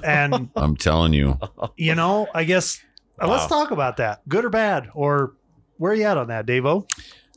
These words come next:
Speaker 2: Buddy, you know where I'm at. I am like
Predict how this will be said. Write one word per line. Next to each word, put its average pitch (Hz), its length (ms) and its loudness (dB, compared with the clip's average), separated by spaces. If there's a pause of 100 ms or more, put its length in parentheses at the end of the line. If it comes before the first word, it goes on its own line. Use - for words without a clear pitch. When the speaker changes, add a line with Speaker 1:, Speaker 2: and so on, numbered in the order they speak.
(400)
Speaker 2:
Buddy, 76 460 4 (140)
you 92 380 4
know 85 160 4
where 80 140 6
I'm 76 200 2
at. 67 260 2
I 80 160 2
am 76 480 4
like 67 640 0